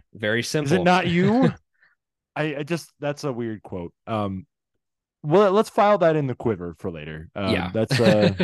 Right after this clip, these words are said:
Speaker 1: <laughs>
Speaker 2: that's interesting. Um,
Speaker 1: Um,
Speaker 2: all right. Uh,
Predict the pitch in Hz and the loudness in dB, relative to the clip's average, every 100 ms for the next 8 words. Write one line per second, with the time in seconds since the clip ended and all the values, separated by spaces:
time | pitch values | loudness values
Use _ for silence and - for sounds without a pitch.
0 | - 147 - - - - _ _ - - | -4 -8 -12 -20 -20 -20 _ _ -6 -2
1 | 143 143 110 95 76 69 _ _ _ 117 | 0 0 0 -8 -10 -16 _ _ _ 0
2 | 113 107 139 123 131 156 139 127 - 131 | 2 2 2 0 0 2 2 2 0 0
3 | 135 | 0